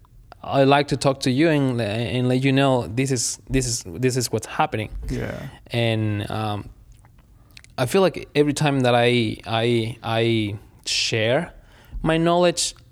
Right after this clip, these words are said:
Speaker 1: um, I'm sharing one part of me
Speaker 2: Nice.
Speaker 1: with other people, and, and that's a, such a nice feeling, I will say.
Speaker 2: It is.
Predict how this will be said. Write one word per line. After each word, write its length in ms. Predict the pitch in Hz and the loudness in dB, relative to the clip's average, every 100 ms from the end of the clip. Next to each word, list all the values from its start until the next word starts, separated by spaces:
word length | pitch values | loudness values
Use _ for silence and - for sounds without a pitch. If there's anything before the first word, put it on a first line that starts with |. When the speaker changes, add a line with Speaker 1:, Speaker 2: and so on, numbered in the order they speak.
| - | -10
Speaker 1:
um, 720 | 123 123 127 131 127 123 120 - - - - - - - | -2 0 2 2 0 0 -2 -6 -20 -20 -20 -20 -18 -6
I'm 600 | 117 117 120 120 110 101 - - - - - | -2 0 0 0 -2 -6 -14 -20 -20 -20 -14
sharing 360 | - - 120 120 | -6 -4 -2 -2
one 120 | 117 | -4
part 260 | - 120 101 | -4 -4 -6
of 100 | - | -8
me 200 | 107 - - - - - | -14 -16 -20 -20 -20 -8
Speaker 2:
Nice. 380 | 120 113 123 - | -6 -4 -8 -4
Speaker 1:
with 120 | 113 | -2
other 220 | 107 104 | -2 -2
people, 320 | 101 110 113 110 | -4 -6 -6 -6
and, 300 | 107 101 - | -6 -8 -12
and 600 | 85 113 117 110 - - - | -12 -8 -6 -6 -10 -10 -4
that's 240 | 113 - | -4 -2
a, 180 | 104 - | -4 -4
such 240 | - 110 | -6 -6
a 40 | 107 | -4
nice 200 | 101 - | -6 -8
feeling, 360 | - - 110 - - - | -10 -10 -10 -16 -20 -16
I 100 | 92 | -12
will 140 | 90 - | -12 -12
say. 180 | - - | -14 -10
Speaker 2:
It 40 | 123 | -6
is. 420 | 120 117 113 - | -4 -4 -4 -6